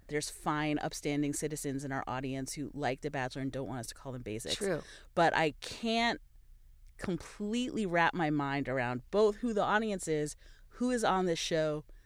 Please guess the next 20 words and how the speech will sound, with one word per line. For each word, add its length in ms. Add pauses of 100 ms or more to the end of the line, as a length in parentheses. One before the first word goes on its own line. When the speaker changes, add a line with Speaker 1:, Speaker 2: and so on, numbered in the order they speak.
(220)
Speaker 1:
why 320
tears 440
are 80
being 260
shed 260
Speaker 2:
Or 60
maybe 220
Speaker 1:
so 140
copiously. 140
Speaker 2:
people 260
watch 340
it, 180 (180)
like, 200
the 100
way 260
that 140
I 180
watch 600 (640)
Desperate 260
Housewives 560